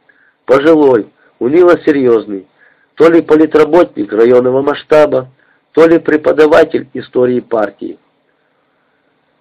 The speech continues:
Он положил на стол несколько листов бумаги, исписанных крупным почерком завитушками.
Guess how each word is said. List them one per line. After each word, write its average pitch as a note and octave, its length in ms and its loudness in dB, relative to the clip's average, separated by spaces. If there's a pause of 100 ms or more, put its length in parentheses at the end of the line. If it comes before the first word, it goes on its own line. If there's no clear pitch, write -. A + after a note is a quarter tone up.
(200)
Он F3 260 0
положил D#3 460 2
на B2 180 0
стол E3 300 2
несколько C#3+ 500 -4
листов C3 400 -2
бумаги, B2 540 -2 (200)
исписанных C3+ 720 -8
крупным D3 440 -4
почерком A#2+ 680 -2
завитушками. A2+ 800 -6